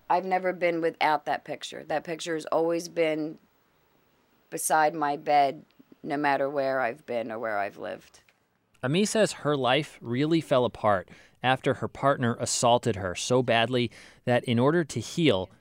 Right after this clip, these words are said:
Speaker 2: she had to have metal rods and screws put in to hold her spine together.
Speaker 1: Sleeping is very difficult. Um, I have days where I can get up and I can move around pretty good and it's an okay day, and I have days where I can't.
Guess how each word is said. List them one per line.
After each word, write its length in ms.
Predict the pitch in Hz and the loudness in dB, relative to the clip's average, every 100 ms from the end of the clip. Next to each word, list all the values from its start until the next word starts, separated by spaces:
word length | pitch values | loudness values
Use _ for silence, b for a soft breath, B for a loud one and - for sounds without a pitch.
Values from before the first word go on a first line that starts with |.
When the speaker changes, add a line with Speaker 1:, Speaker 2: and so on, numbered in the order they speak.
| b _ | b _
Speaker 2:
she 220 | - 127 | -4 0
had 180 | 156 175 | 0 0
to 80 | |
have 180 | 156 123 | 2 2
metal 380 | 110 117 135 147 | 2 2 4 4
rods 400 | 117 117 123 113 | 4 4 2 0
and 160 | 117 104 | -4 -6
screws 480 | - 117 110 101 - | 0 2 2 2 -4
put 160 | - 113 | -4 0
in 160 | 110 | 0
to 100 | 101 | -2
hold 380 | 104 - 113 113 | -6 -4 -2 -2
her 120 | - 127 | -6 -6
spine 580 | - - 101 104 101 123 | -6 -4 0 0 0 -4
together. 540 | - 110 92 104 143 b b b b - | -8 -8 -6 -6 -8 b b b b -8
Speaker 1:
Sleeping 600 | - 180 190 185 175 160 | -6 2 2 4 0 0
is 160 | 151 147 | 0 2
very 240 | 151 151 | 2 2
difficult. 720 | 151 139 135 127 120 101 - - | 2 0 -2 -6 -2 -2 -4 -4
Um, 560 | 139 135 127 123 135 - - | 0 0 -2 -6 -10 -12 -2
I 160 | - 165 | 4 4
have 180 | 156 160 | 4 2
days 300 | 170 170 170 | 2 2 2
where 180 | 160 | 6
I 80 | 156 | 6
can 220 | 151 165 | 4 -2
get 200 | 156 151 | 2 4
up 260 | 160 175 170 | 6 4 2
and 100 | 165 | -2
I 80 | 156 | -4
can 160 | 175 | -4
move 180 | 180 170 | -8 -6
around 320 | 180 202 214 | -4 -2 -2
pretty 260 | 214 226 233 | -4 -4 -4
good 440 | 202 226 226 226 | -2 0 0 0
and 160 | 208 196 | -2 -6
it's 180 | 185 - | -8 -8
an 100 | 202 | -4
okay 360 | 208 208 208 | -4 -2 -4
day, 340 | 208 208 214 202 | 0 4 4 2
and 100 | 175 | 0
I 120 | 147 | -2
have 240 | 175 175 | -2 -4
days 340 | 165 175 170 170 | -2 0 0 -2
where 480 | 160 160 156 160 - B B B B B _ _ _ | 2 6 6 6 2 B B B B B _ _ _
I 140 | 156 156 | -2 -2
can't. 400 | - 185 123 | -2 -4 -4